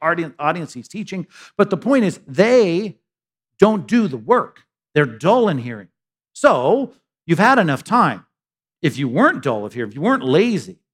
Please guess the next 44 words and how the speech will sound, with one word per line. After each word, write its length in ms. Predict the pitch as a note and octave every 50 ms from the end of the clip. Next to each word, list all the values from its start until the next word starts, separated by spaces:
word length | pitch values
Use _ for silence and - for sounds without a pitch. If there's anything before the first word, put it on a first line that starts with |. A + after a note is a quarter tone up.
| _ _ -
by 80 | C#3+
this 200 | C#3+ G#3+ C#4 -
time 240 | - - F#3 E3+ D#3
you, 200 | D#3 D#3+ E3 F3
you'd 280 | F3 F3 D#3+ D#3+ C#3+ B2+
be, 200 | B2+ A#2 A2+ A#2 _
be 120 | - C3 A2
teachers. 420 | _ - D3+ D3 - - F#2+ D#2+ _ -
You've 100 | D3+ C#3
had 120 | F#3 E3+
enough 420 | C#3+ C3 C#3+ F#3 A#3+ B3 A3 - - _ _ D#3
years 440 | D#3 F#3 F#3+ F#3+ D3+ C3 A#2 - - _ _ _ _ -
to 40 | E3
become 280 | E3+ D#3 D3 C#3+ C3+
teachers. 340 | C3+ - G#3 A3 D3+ B2 C#3+
You 80 | G3+ A#3
could 180 | E3 F3+ -
tell 280 | - - G#3 G3+ F3 E3+
me, 260 | F3 F#3 A#3+ D#4 C4+
you 220 | E3 A#2+ C#3+ G#3
could 160 | F3+ F#3+ F3 D3
give 140 | F#3+ F3+
me 200 | D#3 F3+ C4+ F#4+
a 60 | E4 F#3+
lesson 340 | C#3+ C#3 A#2+ - - B2+
on 140 | A#2 A2 A2
Melchizedek. 560 | A2 G#2 G2 - - B2+ A2 - F#2+ F2+ D#2 _ _ _ _ _ _ _ _ _ -
But 100 | C#3+ C3
instead, 580 | B2+ A#2+ A#2+ - - - C4 C4 F#3 C3+ B2 C3
you 120 | E3 F3
need 180 | D#3+ D3 C3 -
someone 360 | - - F#3 F#3 F#3+ F#3 B2+
to 60 | B2
teach 380 | - - - F#3+ F#3 - - E3+
you 300 | F3+ E3+ F#3 F#3 - - _ _
again 600 | - B2+ G2+ A2 D#3 F#3 F#3 D#3 C3 G2+ D#2 _ _ _ _ _ _ _ -
the 60 | A2
basic 560 | - - D3+ D#3+ F3+ E3 - - E3+ F3 _
principles 420 | - E3 E3+ D3 - D3+ D3+ C#3+ -
of 200 | - C#3+ A#2+ A2+
the 160 | A#2+ A#2 - _
oracles 540 | - D#3 F3+ F#3+ G3 G3+ G3 - E3+ D3+ C#3+
of 120 | D#3+ B2
God, 280 | A#2 A#2+ G#2 G2 F2